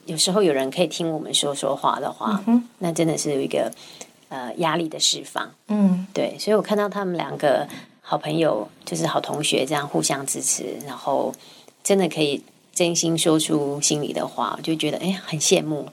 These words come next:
Speaker 2: 对，对，
Speaker 1: 对。
Speaker 2: 那朋友真的很重要，
Speaker 1: 是。
Speaker 2: 因为有的时候有些话你不好跟父母讲。
Speaker 1: 真的。
Speaker 2: 因为其实像我们之前讲的，
Speaker 1: 嗯。
Speaker 2: 就怕父母不担心啊，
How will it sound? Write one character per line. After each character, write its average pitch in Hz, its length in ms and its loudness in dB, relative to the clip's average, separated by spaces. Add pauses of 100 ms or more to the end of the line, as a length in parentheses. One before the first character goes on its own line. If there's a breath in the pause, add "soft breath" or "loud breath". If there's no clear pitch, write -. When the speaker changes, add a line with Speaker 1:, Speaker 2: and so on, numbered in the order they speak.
(140)
Speaker 2:
对， - 400 0
对， - 100 -2
Speaker 1:
对。 185 260 -2
Speaker 2:
那 233 120 4
朋 247 200 4
友 330 120 6
真 247 200 6
的 269 80 8
很 185 180 6
重 190 180 4
要， 185 140 4
Speaker 1:
是。 220 80 0
Speaker 2:
因 285 60 2
为 277 160 6
有 190 60 2
的 233 120 4
时 233 320 0
候 208 320 4
有 175 180 0
些 220 220 2
话 220 300 4
你 170 120 -4 (140)
不 240 80 -6
好 143 240 0
跟 185 160 2
父 220 220 2
母 - 200 -4
讲。 - 200 -2 (120)
Speaker 1:
真 160 220 2
的。 143 160 -4 (180)
Speaker 2:
因 254 100 8
为 233 160 8
其 208 180 0
实 208 40 -4
像 196 160 4
我 185 60 2
们 185 140 -6
之 - 180 -8
前 160 180 -2
讲 160 240 0
的， 147 220 -2
Speaker 1:
嗯。 185 80 2
Speaker 2:
就 165 180 2
怕 247 140 4
父 247 160 6
母 214 60 4
不 196 80 0
担 220 200 4
心 262 320 4
啊， 247 340 2